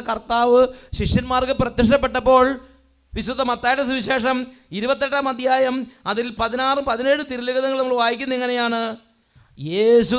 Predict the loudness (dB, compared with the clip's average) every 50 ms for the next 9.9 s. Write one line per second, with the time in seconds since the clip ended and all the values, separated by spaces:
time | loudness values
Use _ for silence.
0 | 0 0 0 0 0 4 4 6 6 6 4 0 0 2 4 4 4 4 2 2
1 | 2 0 0 0 0 0 -2 -2 -4 -6 -12 -20 _ _ _ _ _ -2 -2 -2
2 | 0 0 0 0 2 2 2 2 2 2 0 2 0 0 0 2 2 2 2 2
3 | 0 -2 -2 -2 -2 -2 -2 -2 -6 -6 -6 -6 -4 -2 -2 -2 -2 -2 -2 -2
4 | 0 0 -2 -2 0 2 2 2 2 0 -4 -2 0 2 2 2 0 -2 -6 -10
5 | -12 -14 -18 _ _ _ _ _ _ _ _ _ _ _ -8 -6 -2 0 2 2
6 | 2 0 -2 0 0 0 0 0 -2 -4 -2 0 0 2 4 4 4 4 2 0
7 | -4 -8 -14 _ _ _ -6 -4 -2 2 4 4 4 4 4 2 2 2 0 -2
8 | -2 -2 -2 0 0 2 2 2 2 2 2 2 0 -4 -4 -2 -2 -2 -2 -4
9 | -6 -12 -18 _ _ _ _ _ _ _ -10 -10 -10 -8 -6 -2 -2 -2